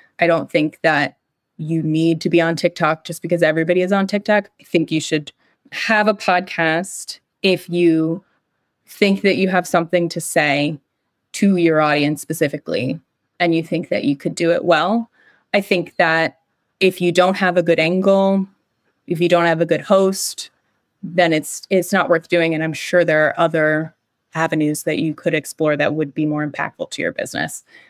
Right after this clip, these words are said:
I think we're very lucky to have Ryan, who's a very charismatic interviewer and has a brand in the industry that we can capitalize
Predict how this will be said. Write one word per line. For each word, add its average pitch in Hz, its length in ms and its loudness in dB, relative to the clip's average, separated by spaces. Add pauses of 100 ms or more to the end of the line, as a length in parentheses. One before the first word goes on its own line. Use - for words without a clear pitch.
(220)
I 185 80 2
think 180 180 0
we're 175 100 4
very 165 200 2
lucky 165 280 0
to 170 60 2
have 160 220 -2
Ryan, 185 320 2
who's 175 160 -6
a 165 80 2
very 160 260 2
charismatic 156 720 -4
interviewer 202 680 2
and 156 440 -2 (280)
has 170 380 -2
a 165 60 0
brand 202 440 2
in 180 80 0
the 180 120 0
industry 185 380 0
that 175 160 4
we 170 80 0
can 175 140 -6
capitalize 165 800 -2